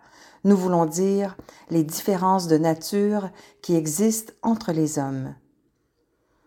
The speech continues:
La cause de tout ce désordre, dit René Guénon, c'est la négation de ces différences elles-mêmes, entraînant celle de toute hiérarchie sociale.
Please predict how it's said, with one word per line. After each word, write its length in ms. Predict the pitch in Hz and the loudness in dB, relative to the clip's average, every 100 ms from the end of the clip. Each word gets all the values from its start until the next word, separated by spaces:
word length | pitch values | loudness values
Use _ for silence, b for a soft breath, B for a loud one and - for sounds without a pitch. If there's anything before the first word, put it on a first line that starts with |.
| _ _ _ _ _ _ _ _ _ _ _ _ _ _ _ _ | _ _ _ _ _ _ _ _ _ _ _ _ _ _ _ _
La 100 | 220 | 2
cause 540 | 240 - 320 320 202 170 | 2 4 4 4 0 -2
de 120 | 175 | -4
tout 240 | 175 - | 0 2
ce 160 | 285 208 | 2 0
désordre, 840 | 175 165 160 170 180 208 208 180 175 _ _ | -4 -4 0 2 4 2 0 -6 -10 _ _
dit 240 | - 160 | -2 0
René 320 | 160 165 165 165 | 4 4 4 2
Guénon, 480 | 165 156 165 220 - _ _ b b b - | 4 4 4 0 -6 _ _ b b b -8
c'est 180 | - | 0
la 180 | 196 180 | 2 4
négation 720 | 180 214 285 214 190 - 226 | 6 6 6 4 0 0 0
de 120 | 214 165 | 2 -2
ces 180 | 180 | -2
différences 640 | 170 185 - 208 190 190 - | -4 -6 -2 -2 0 -2 -2
elles-mêmes, 640 | 180 175 165 156 151 151 151 B B B B - | 0 2 2 2 2 -2 -6 B B B B 2
entraînant 600 | 233 233 214 196 214 247 | 2 4 0 2 2 2
celle 340 | 240 226 214 | 0 2 2
de 120 | 175 170 | 0 -4
toute 340 | - 302 - | 0 0 2
hiérarchie 420 | 226 185 175 - | 2 2 0 -2
sociale. 800 | 202 170 160 165 131 139 135 139 | -2 -2 -2 -2 -2 -4 -10 -14